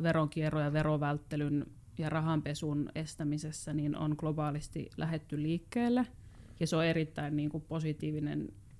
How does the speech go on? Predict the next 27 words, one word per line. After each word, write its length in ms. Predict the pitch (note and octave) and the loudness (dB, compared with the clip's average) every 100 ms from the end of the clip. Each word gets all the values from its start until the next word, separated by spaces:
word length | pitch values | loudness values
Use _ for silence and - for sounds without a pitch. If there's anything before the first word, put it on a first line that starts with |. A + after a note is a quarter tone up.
| - E3+ | -8 -4
juttu. 400 | E3 - G#3 G3+ | -4 0 2 4
Toki, 260 | F#3+ F3+ F3+ | 2 4 6
niin 160 | F3+ | 6
kuin, 140 | D#3+ E3 | 4 2
erittäin 400 | E3 D#3+ D#3+ D3 | 2 0 -2 0
paljon 420 | D3 D3 D3+ D3 | 0 0 0 0
on, 240 | D3 D3+ - - | 0 0 -2 -2
on, 200 | D#3+ D#3 | 0 2
niin 100 | D3+ | 2
kuin, 120 | D#3 | 0
laittomia 500 | D#3 D3+ D#3 D#3+ E3 - - - - - - | -2 -2 0 0 0 -2 -10 -12 -12 -12 -4
pääomavirtoja 880 | D#3+ D#3 E3 D#3+ D#3 D3 - D#3 D3+ D3+ - | 2 4 4 4 4 0 -2 -2 -2 -4 -6
ja 180 | E3+ D3 | -4 -2
veroparatiiseja 800 | D3+ D3 D#3 D3+ D3+ D3+ D3+ D3+ | -2 -2 0 0 2 0 2 2
ei 160 | D#3+ D#3+ | 4 6
ole 80 | |
vielä 180 | D#3+ D#3 | 4 2
suljettu, 500 | D#3 D#3 D#3 D#3 - | 2 2 2 0 -2
mutta 280 | D#3 D#3 D#3 | -2 -2 -2
siinä 260 | - E3 E3 | 0 4 4
on 80 | D3+ | 4
kuitenkin 360 | D#3+ D3+ D3 | 4 2 2
edetty 320 | D#3+ D#3 D#3 | 2 2 0
globaalisti, 840 | D3+ D#3+ D#3 D#3 D#3 D#3+ - E3+ - - - - | 0 2 4 2 0 -2 -2 -6 -6 -14 -6 0
ja 100 | E3 | 4
se 300 | F3 D#3 - | 4 4 2
sitten 600 | - D#3 - D#3 D#3 | -2 -4 -2 2 2